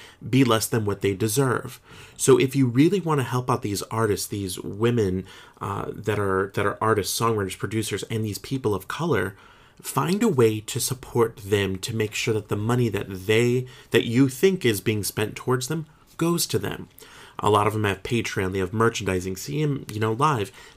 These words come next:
download the song, pay for the actual download. I know there's a lot of great fan sites and everything that put up,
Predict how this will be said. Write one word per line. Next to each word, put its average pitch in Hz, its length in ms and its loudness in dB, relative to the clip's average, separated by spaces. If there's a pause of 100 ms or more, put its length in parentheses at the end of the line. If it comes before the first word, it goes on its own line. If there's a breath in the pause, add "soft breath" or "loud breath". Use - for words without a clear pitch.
(120)
download 127 640 4
the 98 100 -4
song, 98 220 -2
pay 143 280 0
for 143 140 0
the 117 160 -2
actual 101 380 -2
download. 98 560 -4 (400 loud breath)
I - 100 0
know 131 120 8
there's 127 200 4
a 110 60 0
lot 107 240 2
of 107 180 -2 (880)
great 123 320 2
fan 113 300 2
sites 98 340 -2
and 101 80 0
everything 101 360 0
that 98 200 -4
put 117 140 -2
up, - 180 0